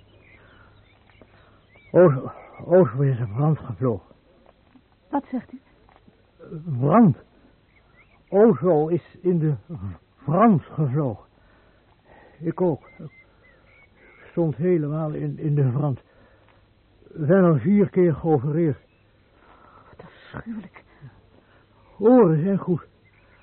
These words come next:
Speaker 1: Kan alles goed horen. Ogen ook. Kan alleen niets meer, niets meer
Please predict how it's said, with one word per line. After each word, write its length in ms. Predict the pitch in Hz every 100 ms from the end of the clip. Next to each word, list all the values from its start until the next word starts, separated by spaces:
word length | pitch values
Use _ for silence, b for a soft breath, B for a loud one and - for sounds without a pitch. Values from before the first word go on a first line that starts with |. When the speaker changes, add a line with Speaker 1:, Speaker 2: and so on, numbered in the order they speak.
| b
Speaker 1:
Kan 200 | - 180
alles 340 | 202 226 185 -
goed 280 | - 202
horen. 320 | - 165 135 - b b 135 -
Ogen 440 | - 214 214 185
ook. 240 | 175 139 - _ b b b b b _ _ _ _
Kan 260 | - 147 135
alleen 360 | 131 147 160 160
niets 280 | 160 -
meer, 240 | 147 143 131 151 B B B
niets 260 | 165 -
meer 400 | 170 156 135 -